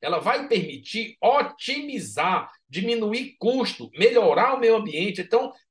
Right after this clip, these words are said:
este é o ponto de flexão que a gente tá passando, tá? E que a gente tem que avançar muito com essas coisas,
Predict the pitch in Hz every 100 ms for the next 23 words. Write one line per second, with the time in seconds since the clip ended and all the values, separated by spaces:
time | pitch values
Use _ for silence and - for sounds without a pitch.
0 | _ 180 285 294 - - 226 196 226 208
1 | - 202 233 220 - 185 185 - 180 175
2 | 175 160 165 - 160 151 - 101 92 -
3 | - 117 - - - _ 135 143 190 208
4 | 156 143 190 185 - 214 208 214 220 196
5 | 185 - 214 214 160 170 160 - 143 139
6 | 147 - 139 156